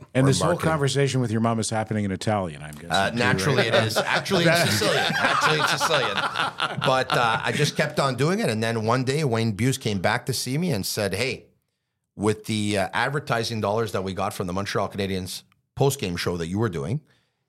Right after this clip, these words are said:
Speaker 2: and the pregame show that you were doing," he says, "we have enough budget to open up an afternoon drive. And ideally, we'd like to hire two people. We have seven people auditioning.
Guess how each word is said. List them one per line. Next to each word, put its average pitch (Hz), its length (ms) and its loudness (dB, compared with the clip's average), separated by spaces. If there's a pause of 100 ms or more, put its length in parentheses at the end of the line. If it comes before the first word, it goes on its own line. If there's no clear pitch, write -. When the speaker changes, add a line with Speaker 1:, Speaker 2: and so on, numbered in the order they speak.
Speaker 2:
and 92 180 -2
the 87 40 -2
pregame 131 460 -2
show 80 360 -6 (420)
that 82 140 -4
you 98 100 0
were 151 80 2
doing," 139 320 -2 (680)
he 95 120 -4
says, 98 260 -4
"we 95 160 -2
have 101 200 0
enough 113 260 -4
budget 76 420 -6 (380)
to - 180 -8
open 107 320 0
up 82 160 -4
an 98 100 -4
afternoon 87 480 -4
drive. - 440 -4 (680)
And 92 360 -2
ideally, 101 400 -2
we'd 127 160 -4
like 95 180 -6
to 87 80 -4
hire 87 240 -4
two 131 200 -4
people. - 400 -8 (400)
We - 120 0
have 90 140 0
seven 123 440 -2
people 113 320 -4
auditioning. 85 600 -6